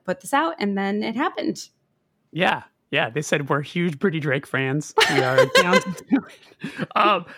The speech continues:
Speaker 2: so I, I saw you recorded the, the, um, the Dark World record, uh, was recorded by, is it a member of Pity Sex, Chris? Is that a member of Pity Sex? Or is that a member of Brave Bird?
Speaker 1: No,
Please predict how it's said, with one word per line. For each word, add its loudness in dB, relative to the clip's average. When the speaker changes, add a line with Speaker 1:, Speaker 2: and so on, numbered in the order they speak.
Speaker 2:
so 4
I, 4
I 0
saw 0
you 0
recorded 0
the, 0
the, 0
um, -2
the -2
Dark 2
World 0
record, -2
uh, 0
was 0
recorded -2
by, 2
is -4
it -2
a 0
member 2
of -2
Pity -2
Sex, -2
Chris? -2
Is -4
that 2
a 0
member 2
of 4
Pity 2
Sex? -2
Or -12
is -10
that 2
a 0
member 0
of -2
Brave -2
Bird? 2
Speaker 1:
No, -14